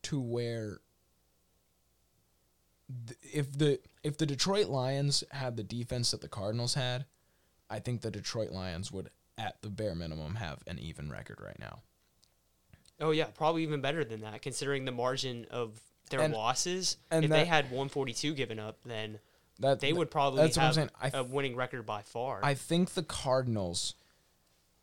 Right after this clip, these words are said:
Speaker 1: m-, I think while their offense is looking poor, I think a lot of their problems can be solved by scoring the ball more, and I think DeAndre Hopkins provides that.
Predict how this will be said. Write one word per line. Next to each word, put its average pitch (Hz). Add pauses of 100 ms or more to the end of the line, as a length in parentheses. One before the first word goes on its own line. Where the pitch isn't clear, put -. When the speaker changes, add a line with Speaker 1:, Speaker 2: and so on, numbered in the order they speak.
(160)
Speaker 1:
m-, 135
I 135
think 160
while 131
their 135
offense 120
is 110
looking 110
poor, 107
I 104
think 135
a 101
lot 92
of 95
their 82
problems 82
can 87
be 65
solved 58 (760)
by -
scoring 62
the 60
ball 55
more, 50
and 98
I 92
think 95
DeAndre 71
Hopkins -
provides -
that. 50